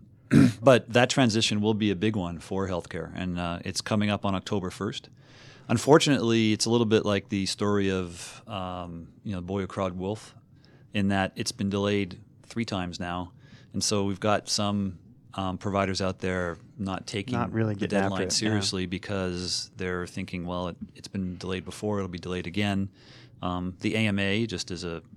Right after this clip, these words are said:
Speaker 1: factual statement, you know, has come out again saying we should defer it or delay it. It's gonna be a big change and impose a lot of, um,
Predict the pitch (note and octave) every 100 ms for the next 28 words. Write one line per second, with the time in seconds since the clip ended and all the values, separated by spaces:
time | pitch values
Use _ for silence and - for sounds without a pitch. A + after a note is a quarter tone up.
0 | - - - G2 - F2+ - F#2+ G2 F#2
1 | - - - F#2 F2+ - G2+ F#2 F2+ F#2+
2 | F#2 - F2+ F2+ F#2 - E2+ F2 - -
3 | - - F2+ F2 E2+ F2 F2 F#2 F2 -
4 | F#2 E2+ E2+ E2 E2+ - F#2 F2 F2 E2+
5 | E2+ F#2+ F2+ E2+ E2+ E2+ E2+ F2 - -
6 | - - - - E2+ E2+ E2+ E2